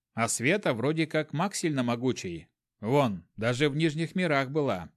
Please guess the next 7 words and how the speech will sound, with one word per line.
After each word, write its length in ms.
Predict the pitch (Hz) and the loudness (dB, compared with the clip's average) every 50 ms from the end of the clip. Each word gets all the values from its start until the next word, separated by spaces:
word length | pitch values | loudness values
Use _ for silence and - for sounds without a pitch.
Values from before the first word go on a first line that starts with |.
| _ _ _ _ _ _ _ _ _ _ _ - | _ _ _ _ _ _ _ _ _ _ _ -8
Неужто 460 | - 101 110 131 160 185 - - 196 190 | -2 0 2 2 2 2 0 -2 -2 -2
сил 280 | - - 233 220 180 | -2 0 0 2 2
не 120 | 139 127 113 | 2 0 -2
хватит 360 | - 147 135 127 127 127 120 | 0 0 0 0 0 -2 -2
отвадить 460 | 127 123 - 135 135 127 127 120 123 | -2 -2 0 0 0 0 -2 -4 -2
пару 220 | - 131 131 127 117 | 0 2 2 2 2
неудачников, 920 | 117 117 117 117 120 165 196 190 - - 135 117 - 113 98 90 - | 0 0 0 0 2 2 0 0 0 -6 -8 -4 -4 -4 -4 -4 -8